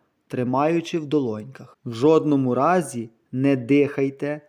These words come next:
не хукайте на нього парою з рота, тому що воно покриється вологою. А як ви перестанете це робити, швидко захолоне. Тому, тримаючи його в руках,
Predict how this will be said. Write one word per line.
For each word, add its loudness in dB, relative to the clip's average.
не 2
хукайте 0
на 0
нього 0
парою 2
з -8
рота, -6
тому 4
що 0
воно 2
покриється 0
вологою. -2
А 0
як 4
ви 4
перестанете 0
це -2
робити, -6
швидко -2
захолоне. -8
Тому, 4
тримаючи 0
його 0
в -4
руках, -4